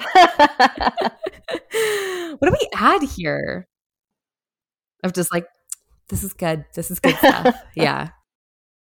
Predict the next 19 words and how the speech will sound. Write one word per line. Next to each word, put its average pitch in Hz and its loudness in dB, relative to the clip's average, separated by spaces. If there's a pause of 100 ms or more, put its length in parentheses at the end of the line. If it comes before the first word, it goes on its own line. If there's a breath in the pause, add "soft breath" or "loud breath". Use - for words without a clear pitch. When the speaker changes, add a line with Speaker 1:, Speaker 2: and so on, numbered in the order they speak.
(160)
Speaker 2:
O-, 427 2
okay, - -2
maybe 202 2
I'll 180 2
tell 170 2
the 160 -4
story 123 -2
that 160 0
we 196 6
were 196 4
like, 180 2
"Okay, 247 2
should 196 -4
we 214 -4
share 160 -4
in 156 -6
this 156 -4
episode, 147 -8
like, 143 -10